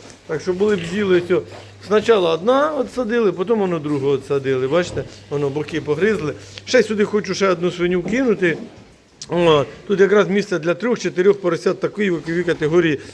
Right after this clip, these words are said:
нормально. Хтось там каже, скільки свиней можна тримати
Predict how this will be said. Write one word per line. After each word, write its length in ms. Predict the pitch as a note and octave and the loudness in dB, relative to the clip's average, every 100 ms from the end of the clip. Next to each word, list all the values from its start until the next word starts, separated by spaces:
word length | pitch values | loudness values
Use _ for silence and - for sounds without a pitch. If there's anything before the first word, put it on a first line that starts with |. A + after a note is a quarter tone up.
| - | -8
нормально. 460 | E3 E3+ E3 C3+ B2+ | -2 0 2 0 0
Хтось 200 | G3+ F#3+ | 0 2
там 180 | G3 F3 | 2 0
каже, 260 | F#3+ E3 | 2 0
скільки 340 | C#3+ A3 G3+ F#3+ | 0 -2 2 2
свиней 460 | F3 F3+ G#3+ A3+ A3 - - | 2 4 6 6 2 -8 -4
можна 280 | F#3 F3 | -2 0
тримати 600 | D3+ E3 E3+ G3 G3+ F#3 | 0 -2 0 -2 0 0